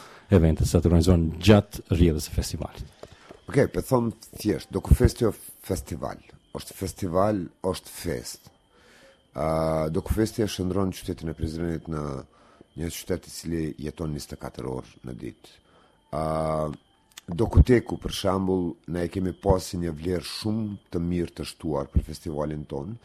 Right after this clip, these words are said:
Speaker 2: sepse deshtëm zdeshtëm teknologjia është, ë, tu u zhvillu tepër shpejt, dhe me partnerët ton nga ipco dhe Share Foundations, ë, ne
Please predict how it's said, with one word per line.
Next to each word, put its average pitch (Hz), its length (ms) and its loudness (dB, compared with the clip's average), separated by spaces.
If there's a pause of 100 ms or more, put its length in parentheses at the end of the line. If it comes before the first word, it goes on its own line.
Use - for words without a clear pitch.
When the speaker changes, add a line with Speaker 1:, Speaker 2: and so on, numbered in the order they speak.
(400)
Speaker 2:
sepse - 460 -4 (160)
deshtëm 101 440 0
zdeshtëm 78 680 -4 (420)
teknologjia 82 840 -4 (500)
është, - 540 -4 (720)
ë, 71 160 -4 (340)
tu 80 160 -4 (320)
u 78 140 -6
zhvillu 76 480 -4
tepër 78 320 -8
shpejt, - 480 -12 (760)
dhe 90 240 -2
me 87 160 -2
partnerët 98 540 -4
ton 98 160 0
nga 82 160 -2
ipco 87 340 -2
dhe 76 160 -4
Share 80 240 -8
Foundations, 76 760 -6 (800)
ë, 76 840 -6 (400)
ne 85 120 -4